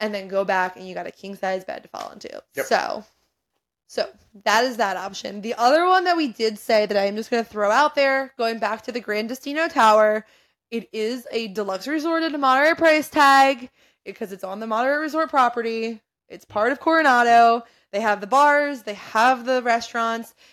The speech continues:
Speaker 1: they have things to do like the mosaic and the, the different tequila and
Speaker 2: Mm-hmm.
Speaker 1: wine tastings.
Speaker 2: Yeah.
Speaker 1: They have,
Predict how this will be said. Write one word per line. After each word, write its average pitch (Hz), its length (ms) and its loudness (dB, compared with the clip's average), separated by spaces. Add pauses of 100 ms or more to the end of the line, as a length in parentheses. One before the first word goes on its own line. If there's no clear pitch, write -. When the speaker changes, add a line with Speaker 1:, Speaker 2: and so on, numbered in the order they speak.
(140)
Speaker 1:
they 202 80 -8
have 190 200 -8
things 202 320 -14
to 220 60 -10
do 202 460 -2 (140)
like 185 340 -4
the 180 80 -12
mosaic 240 880 -6
and 196 220 -12
the, 185 80 -18 (240)
the 208 100 -6
different 190 300 -12
tequila 254 560 2
and 190 140 -2
Speaker 2:
Mm-hmm. 190 80 -12
Speaker 1:
wine 254 340 0
tastings. 240 960 -6
Speaker 2:
Yeah. 214 160 -8 (240)
Speaker 1:
They 202 160 -6
have, 185 800 -4